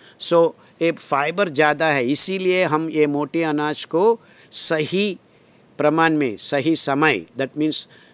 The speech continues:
six to seven hours, छः से आठ घंटे तक हम भिगोना है। क्यों भिगोना है? ये रेश को हम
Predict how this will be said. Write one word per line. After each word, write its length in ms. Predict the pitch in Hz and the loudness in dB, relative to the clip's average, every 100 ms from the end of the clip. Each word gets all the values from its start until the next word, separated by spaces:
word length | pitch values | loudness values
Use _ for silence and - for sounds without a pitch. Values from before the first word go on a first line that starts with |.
| - | -2
six 380 | - 170 - | 0 0 -2
to 100 | - | -4
seven 400 | 185 - 143 135 | -2 0 0 0
hours, 480 | 131 139 131 104 - _ _ - | 0 0 0 -2 -6 _ _ -4
छः 380 | - 170 180 | 2 4 4
से 320 | 175 - 185 185 - | 2 0 -2 -6 -4
आठ 360 | 135 147 165 143 | 0 2 0 -2
घंटे 420 | 117 135 135 151 | -6 -6 0 -2
तक 160 | - - | -2 -10
हम 180 | 127 135 | -4 -4
भिगोना 500 | 113 131 131 156 147 | -2 -4 2 2 2
है। 260 | 117 98 90 _ _ | -4 -10 -16 _ _
क्यों 260 | - 202 170 | 0 0 2
भिगोना 420 | 175 175 170 165 | 0 0 -2 -2
है? 220 | 151 160 - - _ _ - | -4 -6 -12 -20 _ _ -6
ये 200 | 165 165 | -2 -2
रेश 400 | 127 170 190 - | 0 2 2 0
को 240 | - 156 | 0 0
हम 380 | 147 131 165 226 | 0 -2 -4 -6